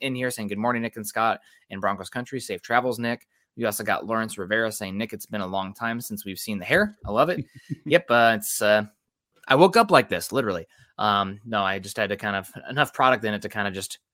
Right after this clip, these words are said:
Speaker 1: you know, put it back into its place. Um, so thank you so much. And we also got Ethan coming in saying, "Glasgow isn't starting over the belly." Uh, what do you think about, um,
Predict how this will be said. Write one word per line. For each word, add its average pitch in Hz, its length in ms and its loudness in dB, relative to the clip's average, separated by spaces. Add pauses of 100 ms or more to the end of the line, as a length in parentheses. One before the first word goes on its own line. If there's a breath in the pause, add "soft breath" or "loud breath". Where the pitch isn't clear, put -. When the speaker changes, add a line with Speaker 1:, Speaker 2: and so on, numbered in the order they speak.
(360)
Speaker 1:
you 95 100 -8
know, 85 60 -6
put 120 160 0
it 98 100 2
back 98 220 2
into 98 180 -4
its 92 120 -6
place. 90 420 -6
Um, 90 180 -8
so 95 160 -8
thank 104 220 -6
you 107 60 -6
so 110 160 -4
much. 107 200 -2
And 113 60 -6
we 113 60 0
also 117 200 -2
got 107 260 2
Ethan 160 360 -2 (260 soft breath)
coming 135 220 0
in 131 140 0
saying, 110 320 -2 (360 soft breath)
"Glasgow 131 680 4
isn't 120 240 -4
starting 117 460 -2 (180)
over 127 560 0
the 101 140 -8
belly." 92 380 -2
Uh, 101 100 -2
what 180 100 2
do 294 60 4
you 320 80 2
think 285 220 -6
about, 139 440 4 (220)
um, 117 340 -4